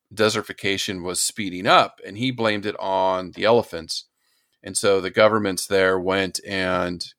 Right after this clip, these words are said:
culled over forty thousand elephants. You know, f-, whole families, everything, wiped them out. It, it was horrific because of his science and him pushing this.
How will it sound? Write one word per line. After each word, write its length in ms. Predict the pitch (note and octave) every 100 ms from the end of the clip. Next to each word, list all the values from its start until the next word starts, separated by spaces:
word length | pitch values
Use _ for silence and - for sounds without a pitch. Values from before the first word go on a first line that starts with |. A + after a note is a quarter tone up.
| _
culled 360 | - B2+ A2 G2+
over 220 | F2+ F#2
forty 320 | - G2+ F#2
thousand 360 | F2 F2+ E2+ F#2
elephants. 580 | A#2+ A#2 D#2+ E2 - - _ _ _ _ _ _ _ _ _
You 100 | A2
know, 60 | F2+
f-, 140 | -
whole 200 | A#2 C3+
families, 520 | B2+ G#2+ G2+ F#2+ F2 G2
everything, 320 | A2 F2+ F2
wiped 260 | F#2 F#2
them 100 | -
out. 280 | G2+ G#2+ - -
It, 180 | E2+ -
it 140 | D2
was 100 | G#2
horrific 640 | G2 A2 G#2 C#3+ E2+ C#2 _ _ _ _ _ _ _ _ _
because 420 | A#2 A2 B2 A#2+ A2
of 140 | G2+
his 340 | A2 G#2+ G2+ -
science 720 | - - G#2+ G#2 F#2+ G2+ - -
and 500 | G2 F#2+ F#2+ F#2 F#2
him 200 | G2 F#2
pushing 380 | D#3+ - G#2+
this. 320 | E2+ D#2+ -